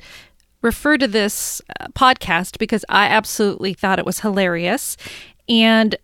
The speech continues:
had the opportunity on several occasions to work with this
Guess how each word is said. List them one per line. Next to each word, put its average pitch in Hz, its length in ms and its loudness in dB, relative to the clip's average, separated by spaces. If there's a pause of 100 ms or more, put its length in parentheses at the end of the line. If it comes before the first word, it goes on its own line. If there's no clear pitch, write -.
had 254 160 0
the 233 140 4
opportunity 208 840 0 (220)
on 202 300 0
several 247 380 2
occasions 233 720 0
to - 120 -4
work 202 300 0
with 208 160 -2
this 202 240 0